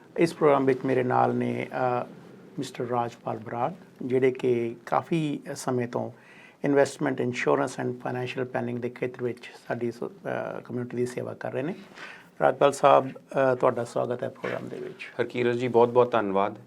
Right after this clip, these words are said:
Speaker 2: ਤੇ ਸਾਰੇ ਹੀ ਦਰਸ਼ਕਾਂ ਨੂੰ ਮੇਰੇ ਵੱਲੋਂ ਪਿਆਰ ਭਰੀ ਸਤਿ ਸ਼੍ਰੀ ਅਕਾਲ, ਆਦਾਬ ਤੇ ਨਮਸਕਾਰ ਜੀ।
Speaker 1: ਅ, ਬਰਾੜ ਸਾਹਿਬ, ਲਾਸਟ ਟਾਈਮ ਆਪਾਂ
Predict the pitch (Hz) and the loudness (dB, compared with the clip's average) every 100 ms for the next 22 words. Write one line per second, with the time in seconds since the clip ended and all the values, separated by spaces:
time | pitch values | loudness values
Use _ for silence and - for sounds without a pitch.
0 | - 107 110 - 110 120 123 123 104 - | -6 -4 -4 2 4 4 4 2 -2 -2
1 | 107 101 101 101 101 101 98 101 101 107 | -4 -4 -2 -2 -2 -2 0 -2 -2 -6
2 | 101 98 - 104 98 95 92 92 92 104 | -6 -8 -10 -10 -4 -2 -2 -4 -6 -8
3 | 90 90 90 92 92 90 87 87 87 - | -4 -4 -4 -8 -10 -10 -8 -10 -10 -10
4 | 85 85 90 - _ _ _ - - - | -8 -8 -12 -14 _ _ _ -20 -20 -20
5 | - - - - - - 170 165 165 156 | -20 -20 -20 -20 -8 2 8 12 12 12
6 | 170 175 190 175 160 156 - 165 160 151 | 12 12 10 12 12 12 10 6 6 4
7 | 160 151 151 147 143 | 6 8 6 4 2